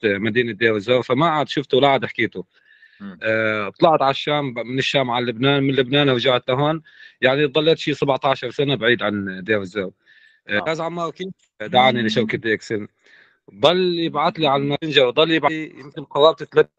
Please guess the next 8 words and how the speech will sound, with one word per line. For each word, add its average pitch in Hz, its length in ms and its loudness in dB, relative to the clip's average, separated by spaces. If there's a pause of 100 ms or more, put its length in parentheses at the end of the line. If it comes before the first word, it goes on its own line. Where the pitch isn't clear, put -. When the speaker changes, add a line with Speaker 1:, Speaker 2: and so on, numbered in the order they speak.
Speaker 1:
أشهر. 113 340 -4 (200)
طبعا 120 280 2
هو 151 160 6
بيبعث 143 400 2
رسائل 139 380 2
جماعية 135 480 2
بشكل 131 320 -6
جماعي، 113 500 -2